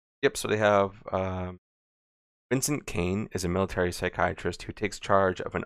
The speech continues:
army mental hospital, um, situated in a secluded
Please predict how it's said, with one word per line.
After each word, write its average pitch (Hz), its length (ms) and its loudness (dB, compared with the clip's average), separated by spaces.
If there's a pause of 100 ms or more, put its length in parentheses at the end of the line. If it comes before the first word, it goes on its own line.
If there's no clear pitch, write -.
army 139 260 4
mental 113 560 -2 (260)
hospital, 95 640 0 (640)
um, 90 500 -4 (600)
situated 104 380 -2
in 92 160 -4
a 92 80 -4
secluded 117 600 -6